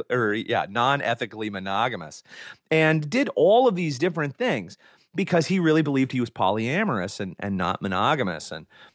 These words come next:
and of course, you know, he'd feel incredibly conflicted about this. And finally, he just said, "I'm leaving the marriage. I'm leaving the marriage to become what I wanna be." You know what? Today,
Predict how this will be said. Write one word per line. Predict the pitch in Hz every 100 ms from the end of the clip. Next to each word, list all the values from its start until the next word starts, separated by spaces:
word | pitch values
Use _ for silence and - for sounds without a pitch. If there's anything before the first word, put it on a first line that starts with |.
| -
and | 107
of | 98
course, | - 110 -
you | 110
know, | 98
he'd | 101
feel | - 101
incredibly | 87 - 101 92
conflicted | - 78 - 190 - 170
about | 165 160 147
this. | 160 156 156 -
And | 90 85 -
finally, | 196 202 190
he | 180
just | 160 -
said, | 156 -
"I'm | 208 202
leaving | 220 277 247
the | 226
marriage. | 196 151 104 - -
I'm | 120 147
leaving | 285 285 262
the |
marriage | 190 185 185 180 - _ _
to | 156
become | 135 - 254 262 233 - _
what | 170
I | 196
wanna | 180 185 170
be." | 147 104 - _ _ _ _ _ - _ _ _ _ _ _ _ _ _ _
You | 226
know | 120
what? | 95
Today, | - 110 92 85 82 80